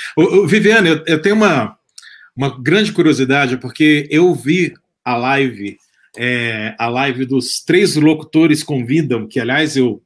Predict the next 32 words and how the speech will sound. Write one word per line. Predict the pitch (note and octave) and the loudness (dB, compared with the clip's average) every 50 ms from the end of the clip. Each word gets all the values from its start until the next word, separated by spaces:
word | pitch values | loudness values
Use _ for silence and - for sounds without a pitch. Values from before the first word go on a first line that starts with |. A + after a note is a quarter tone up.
| _ | _
recomendo | - C3 C3+ - C#3 B2 C3+ D3+ D3 A#2+ | -10 -8 -4 -2 -2 -2 0 0 -2 0
vivamente, | A2+ C3+ D3+ C#3+ B2+ G#2+ B2 C3+ D3+ D#3 D3 - - _ _ _ _ - - - _ - | 0 0 0 0 0 -2 -2 -4 -4 -4 -8 -10 -14 _ _ _ _ -20 -20 -20 _ -12
uma, | G#2+ A#2+ A#2+ A2 G#2+ G2+ F#2+ | -8 -6 -4 -4 -6 -8 -10
uma | F#2 F#2+ G2 A2 G#2+ A2 | -12 -16 -16 -12 -8 -8
entrevista | A#2+ A#2+ C#3 B2 A2+ C3 C#3+ - - C3 - - | -6 -4 -2 -2 0 -2 -2 -2 -4 -6 -6 -6
sensacional | - - - D#3 D3 D#3 D3+ D3 - C#3 B2 C3 C#3 | -10 -4 -2 -2 0 0 -2 -2 0 0 0 0 0
que | C#3 - | 0 -2
você | C3+ B2 - C3 A#2 | -2 -2 -2 -4 -2
deu, | A#2 B2 B2 A#2+ A#2 A#2+ - - | 0 0 0 0 -2 -6 -8 -12
você | - - A2+ | -12 -10 -6
deu, | G#2+ A2+ A2+ A#2 C3 - _ | -2 -2 -2 -2 -4 -8 _
deu | G#2+ B2 B2+ A#2+ | 0 0 2 2
lá | A#2 A#2 A#2+ | 2 0 -2
pro | A#2 C3 B2+ | -2 -4 -6
pessoal. | - A#2 - - - B2+ C#3+ D#3 C#3+ B2+ - - - - - - - - - - - - - - _ - | -6 -6 -6 -4 -2 0 2 2 2 0 -2 -8 -20 -20 -20 -20 -20 -20 -20 -20 -20 -20 -20 -20 _ -2
E, | D#3 E3+ F3 F3+ E3+ E3+ E3 D#3+ D#3 D3+ E3 | 2 4 6 6 6 6 6 6 6 4 4
assim, | D#3+ D3+ D3 - D#3 C3 | 2 -2 -2 -2 0 0
a | B2+ | 2
minha | C#3 E3+ E3 | 2 0 -2
dúvida | C#3+ C3+ F#3 F#3 F#3+ F3+ | 0 0 0 0 0 2
é | F3+ | 2
o, | G3 G3+ | 2 4
é | F#3 | 2
o, | F#3 F3+ - - - G3 - - _ - | 0 0 -2 -6 -10 -10 -10 -10 _ -4
é | F3+ | -4
o | E3 D3+ - | -4 -4 -2
processo | F#3+ F#3+ F3+ - - - G3+ A#3 A3 A3 - G#3+ | 0 -2 0 0 0 -2 -2 -2 -2 -4 -6 -8
de | F3+ D#3+ F#3+ F3 | -8 -8 -8 -8
criação | - G3+ G3+ G#3 F3 - - - F#3+ G3+ G#3 | -4 -2 0 0 0 -2 -2 0 0 0 2
da | F#3 F#3+ F3 | 0 -2 -2
sua | E3+ - F3+ F#3 | 0 0 2 2
locução, | F3+ F#3+ F#3 F#3 - - - D3 C3+ C3 A#2 G#2+ | 4 2 2 0 -2 -2 0 0 0 0 0 -2